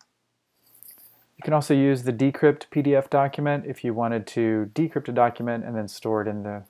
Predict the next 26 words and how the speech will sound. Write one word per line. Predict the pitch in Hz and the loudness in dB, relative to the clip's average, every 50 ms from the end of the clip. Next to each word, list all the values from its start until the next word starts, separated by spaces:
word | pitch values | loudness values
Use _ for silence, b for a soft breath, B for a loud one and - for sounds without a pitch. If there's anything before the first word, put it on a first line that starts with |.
| _ _ | _ _
repository. | - 120 - - 107 107 101 110 101 - 117 107 95 104 123 123 _ b b b b b b b b b b b b b b _ _ _ _ _ _ _ _ _ _ _ _ _ _ _ _ _ _ _ _ _ _ _ _ _ _ _ _ - | -12 -10 -6 -4 -4 -4 -4 -6 -10 -10 -8 -8 -8 -8 -10 -12 _ b b b b b b b b b b b b b b _ _ _ _ _ _ _ _ _ _ _ _ _ _ _ _ _ _ _ _ _ _ _ _ _ _ _ _ 0
Also, | 139 151 147 - 139 135 139 | 0 0 2 2 2 4 4
you | 139 135 135 135 | 4 4 2 2
could | - 139 131 123 123 120 117 | 2 2 2 2 2 0 0
write | 110 120 120 117 120 117 | 4 4 6 6 6 4
a | 120 | 2
rule, | 113 117 143 180 185 131 113 101 - - - _ 247 | 2 4 6 6 6 6 6 2 0 -6 -14 _ -8
um, | 214 135 123 117 113 113 113 110 | -6 -4 -4 -2 -4 -4 -6 -8
so | - - 127 120 113 | -6 -4 -4 -2 0
that | 117 117 117 113 113 113 - _ _ | 2 2 2 2 0 -2 -10 _ _
when | - 135 123 117 117 | -6 -6 -4 -4 -2
you | 117 113 113 113 107 104 - - - _ - | -2 -2 0 0 -2 -2 -6 -12 -20 _ 2
add | 131 123 120 117 117 117 | 4 4 6 6 4 0
a | 117 | -2
P | 110 - - 123 | -4 -6 -8 -4
D | 113 113 113 | -2 0 0
F | 107 107 - - | -2 -2 -4 -8
to | - - 117 107 107 | -6 -4 -4 -2 -4
a | 104 104 _ _ _ | -6 -8 _ _ _
folder, | - - 147 147 135 143 139 139 135 b b b b b b b _ | 0 4 4 4 6 4 2 0 0 b b b b b b b _
that | - 117 110 110 113 - - _ _ _ | 4 4 6 4 4 0 -10 _ _ _
P | - 123 113 | -6 -4 -2
D | 113 110 | 0 2
F | 107 107 104 101 - - - | 0 0 -2 -4 -10 -10 -2
automatically, | - 127 117 113 110 110 110 107 104 - - 113 123 123 123 - _ _ _ _ _ _ _ _ _ 175 | 0 0 2 4 2 2 2 0 -2 -6 -8 -8 -8 -8 -12 -14 _ _ _ _ _ _ _ _ _ -16
um, | 120 110 107 - - - | -14 -14 -14 -14 -16 -18